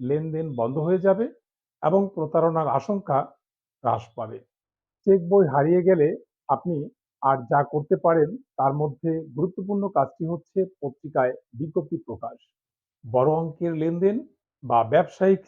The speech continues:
চেক বই হারিয়ে গেলে একটি জাতীয় দৈনিকে হারানো সংক্রান্ত বিজ্ঞপ্তি প্রকাশ করা যেতে পারে।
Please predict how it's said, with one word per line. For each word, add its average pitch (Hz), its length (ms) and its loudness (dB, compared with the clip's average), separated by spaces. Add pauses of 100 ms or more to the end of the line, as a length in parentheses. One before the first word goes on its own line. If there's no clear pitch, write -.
(100)
চেক 160 160 -2 (100)
বই 170 160 2 (100)
হারিয়ে 175 300 2
গেলে 165 220 4 (260)
একটি 156 180 -8 (120)
জাতীয় 151 360 2 (140)
দৈনিকে 165 440 0 (180)
হারানো 180 340 0
সংক্রান্ত 180 520 -4 (140)
বিজ্ঞপ্তি 165 500 0 (200)
প্রকাশ 131 300 -2
করা 120 180 -2
যেতে 117 220 -6
পারে। 117 260 -6